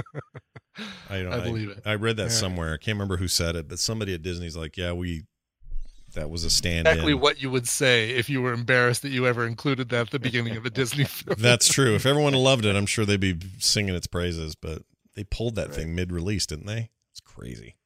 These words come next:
Speaker 1: Um,
Speaker 2: They
Speaker 1: by the,
Speaker 2: did. Yeah,
Speaker 1: by the
Speaker 2: after
Speaker 1: time
Speaker 2: a
Speaker 1: I
Speaker 2: week
Speaker 1: saw
Speaker 2: of people
Speaker 1: Coco,
Speaker 2: saying
Speaker 1: yeah. Go ahead.
Speaker 2: And people were saying, "Oh, what time does the actual Coco movie begin? Because I don't want to come in and see that. I wanna just come in and watch Coco."
Speaker 1: Yeah. But the fact that it was twenty minutes long, like, what the hell are you doing?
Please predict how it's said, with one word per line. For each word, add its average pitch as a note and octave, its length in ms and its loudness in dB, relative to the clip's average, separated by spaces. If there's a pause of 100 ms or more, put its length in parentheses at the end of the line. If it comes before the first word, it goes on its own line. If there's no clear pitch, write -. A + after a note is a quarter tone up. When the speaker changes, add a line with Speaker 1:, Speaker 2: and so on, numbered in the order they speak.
(380)
Speaker 1:
Um, A#2 100 -6
Speaker 2:
They C#3 100 -2
Speaker 1:
by C#3 180 8
the, C3 80 8
Speaker 2:
did. C#3 120 6 (140)
Yeah, C3+ 180 6
Speaker 1:
by C#3+ 60 10
the C#3+ 80 6
Speaker 2:
after C3+ 80 4
Speaker 1:
time F3+ 200 4
Speaker 2:
a F#3 40 6
Speaker 1:
I F3+ 60 8
Speaker 2:
week D#3+ 80 8
Speaker 1:
saw E3+ 100 6
Speaker 2:
of D3+ 80 2
people C#3+ 200 6
Speaker 1:
Coco, A#2+ 220 6
Speaker 2:
saying B2+ 180 2 (260)
Speaker 1:
yeah. F2 200 -2 (1400)
Go - 60 -4
ahead. D3+ 120 4
Speaker 2:
And D#3 120 4
people G3 260 0
were D#3+ 140 4
saying, D#3+ 320 2
"Oh, G#3+ 100 4
what F3+ 220 2
time C4+ 260 -2
does F#3+ 160 -2
the D#3+ 120 2
actual D#3 340 0
Coco D#3 360 2
movie B2 280 0
begin? A#2 320 0
Because B2+ 360 -2
I D3+ 120 2
don't E3+ 160 0
want D3+ 180 0
to C#3 80 -4
come C3+ 240 0
in B2+ 300 4 (320)
and C3+ 160 0
see C3 220 2
that. A2+ 360 4
I B2+ 40 -2
wanna B2+ 200 2
just B2 220 -4
come C3+ 180 2
in A#2 100 2
and A2 140 -4
watch G#2+ 220 -6
Coco." A2+ 340 -10
Speaker 1:
Yeah. G2 280 2 (300)
But A#2+ 100 -2
the C3 60 0
fact F3 240 4
that F3+ 80 6
it E3+ 40 4
was C3+ 160 2
twenty C#3+ 260 0
minutes B2+ 320 2
long, A2 380 0 (260)
like, G#2 180 -8
what - 140 -10
the A2+ 60 -6
hell A#2+ 160 0
are B2 40 0
you E2 140 -2
doing? D#2+ 320 -6